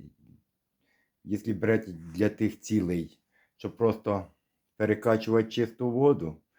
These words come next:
так він взагалі як такого обслуговування не потребує.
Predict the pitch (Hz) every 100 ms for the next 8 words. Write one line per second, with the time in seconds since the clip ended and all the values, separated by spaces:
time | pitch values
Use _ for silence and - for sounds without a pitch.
0 | _ _ _ 123 120 120 95 95 92 92
1 | 87 82 - _ 90 92 - 85 101 87
2 | 78 - 82 80 98 87 80 80 80 -
3 | _ _ 113 123 - 80 - 71 64 71
4 | 69